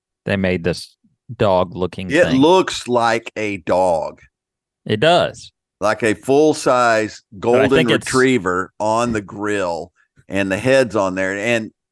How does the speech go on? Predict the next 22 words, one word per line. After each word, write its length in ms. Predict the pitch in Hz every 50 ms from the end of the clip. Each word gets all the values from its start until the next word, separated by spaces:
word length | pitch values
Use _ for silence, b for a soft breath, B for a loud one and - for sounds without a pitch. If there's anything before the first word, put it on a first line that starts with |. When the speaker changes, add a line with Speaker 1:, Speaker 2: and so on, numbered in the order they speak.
| _ _ _ -
Speaker 2:
and 340 | - 113 113 110 107 101 - -
what 340 | 95 110 113 131 131 131
they're 180 | - 123 117 113
doing 360 | 98 117 127 135 131 123 113
is 200 | 104 95 92 95
Speaker 1:
Like 200 | 131 147 151 139
you're 140 | 170 180 175
gonna 220 | 175 180 165 151
leave 240 | 139 139 143 139 120
the 100 | 117 113
dog, 400 | 98 85 110 104 110 120 117 - - -
like 240 | 120 117 113 - 139
you're 80 | 135
gonna 160 | 127 139 127
leave 240 | 117 117 120 113 90
the 100 | 95 92
head 300 | - - 113 107 104 95
on 200 | 92 85 85 85
something 320 | - - 98 - - 98 95
you're 180 | 90 87 85
Speaker 2:
<sighs> 0 |
Speaker 1:
barbecuing. 680 | 78 87 90 90 90 90 87 - - - 85 - 76